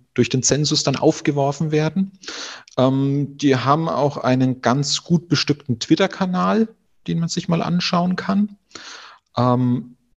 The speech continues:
wenn's um die Personenerhebungen, also die Be-, Haushaltsstichprobe und die Befragung in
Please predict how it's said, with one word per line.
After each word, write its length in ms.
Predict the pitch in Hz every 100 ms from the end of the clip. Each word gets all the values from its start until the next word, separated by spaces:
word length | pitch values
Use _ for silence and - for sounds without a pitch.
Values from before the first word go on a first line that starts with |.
| _ _ _ -
wenn's 480 | 107 120 170 170 -
um 140 | 139
die 100 | 120
Personenerhebungen, 1040 | 113 - 147 160 120 98 110 101 92 87
also 180 | 85 87
die 100 | 101
Be-, 280 | 95 92 98
Haushaltsstichprobe 1200 | 120 - 160 - - 165 - - 143 147 147 143
und 200 | - 117
die 80 | 117
Befragung 760 | 107 - 92 110 113 117 113 113
in 580 | 110 101 95 92 95